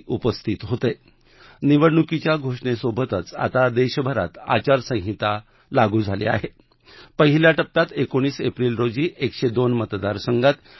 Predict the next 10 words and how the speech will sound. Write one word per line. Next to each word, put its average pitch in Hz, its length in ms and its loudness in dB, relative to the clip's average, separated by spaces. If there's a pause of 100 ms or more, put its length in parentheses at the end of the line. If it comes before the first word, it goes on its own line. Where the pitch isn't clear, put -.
(140)
दुसऱ्या 143 320 2
टप्प्यात 160 320 -2
सव्वीस 131 420 -4
एप्रिल 127 340 -2
रोजी 127 340 -2
एकोणनव्वद 143 600 0
मतदारसंघात, 107 840 -2 (380)
तिसऱ्या 165 280 2
टप्प्यात 165 320 0
सात 139 260 2